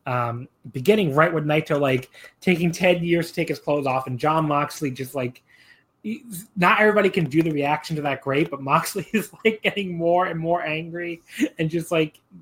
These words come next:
just getting more and more pissed off is great. And then Naito, like, throws the pants right at him, which is such a great spot. Um, there's this great running drop kick down the ramp, which,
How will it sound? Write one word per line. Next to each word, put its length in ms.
just 160
getting 240
more 180
and 80
more 160
pissed 240
off 220
is 80
great. 400
And 100
then 80
Naito, 280
like, 180
throws 320
the 80
pants 380
right 160
at 200
him, 80
which 160
is 140
such 240
a 40
great 260
spot. 440
Um, 440
there's 160
this 140
great 340
running 260
drop 360
kick 220
down 180
the 60
ramp, 520
which, 300